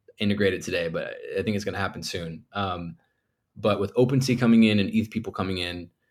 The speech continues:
I think the next step for us definitely is just to become, like, a global brand.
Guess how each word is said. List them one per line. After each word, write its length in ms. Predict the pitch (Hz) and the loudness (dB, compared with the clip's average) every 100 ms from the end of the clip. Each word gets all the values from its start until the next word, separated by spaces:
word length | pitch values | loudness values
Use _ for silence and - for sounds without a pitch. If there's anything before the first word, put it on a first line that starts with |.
| _ _ - | _ _ 2
I 100 | 113 | 2
think 180 | 139 | 2
the 60 | 135 | 4
next 220 | 113 123 | 4 4
step 200 | - 143 | 2 0
for 180 | - - | -2 -2
us 280 | 98 104 - | 0 0 -2
definitely 480 | 92 98 143 147 131 | -6 -6 -4 -2 2
is 100 | 110 | 2
just 160 | 101 - | 0 -2
to 60 | |
become, 580 | 104 101 98 92 87 76 | -2 0 0 -2 -6 -8
like, 200 | 90 90 | -8 -8
a 40 | 90 | -6
global 440 | 87 90 85 85 | -4 -4 -2 -4
brand. 480 | 80 78 65 60 - | -4 -6 -6 -12 -12